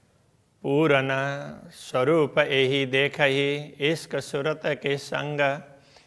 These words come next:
तो ये ऐसे पूर्ण स्वरूप को ब्रह्मात्मा ही जान सकती है, क्योंकि इश्क सुरत के संग,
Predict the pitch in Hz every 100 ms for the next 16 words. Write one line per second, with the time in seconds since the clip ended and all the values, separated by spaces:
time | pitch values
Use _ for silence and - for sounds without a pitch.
0 | _ _ _ - 147 143 151 143 143 151
1 | 135 - _ _ _ _ _ - 135 -
2 | 156 - 156 175 180 156 - 131 135 123
3 | - 127 131 131 139 139 - 147 143 156
4 | 147 123 117 113 - 117 - 123 117 165
5 | 180 - 131 127 143 175 175 - 123 -
6 | 127 - 120 117 117 120 113 123 113 123
7 | 120 120 123 117